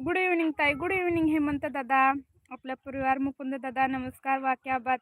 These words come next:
आहे. दीपक दादा, बरं आहे का तुमचा हात आता हो? पाय का हात, पाय, पाय, पाय बरं आहे का तुमचा? श्री भाऊजी, हाय वहिनी, हाय. नवीन आहेत त्याच्या, अ, त्या सर्वांनी चॅनलला सबस्क्राईब करायचे. आपले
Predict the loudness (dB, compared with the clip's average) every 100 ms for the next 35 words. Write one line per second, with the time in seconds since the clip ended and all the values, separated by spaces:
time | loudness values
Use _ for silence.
0 | -4 -6 -6 -12 -18 _ _ _ -8 -4
1 | -2 0 2 4 4 2 0 -4 -2 0
2 | 4 4 4 2 2 0 -2 -10 -16 -20
3 | -16 -16 -16 _ _ _ 6 6 8 8
4 | 8 4 4 6 6 6 4 6 2 4
5 | 6 6 4 -2 -6 -2 -2 -2 _ _
6 | _ -20 _ -10 -4 -2 -2 2 2 2
7 | 0 0 0 4 4 4 2 2 4 4
8 | 2 -2 2 4 4 2 -2 0 -2 2
9 | 2 4 0 0 2 2 0 -4 -10 -8
10 | -6 -6 -6 -4 -4 -4 -4 -4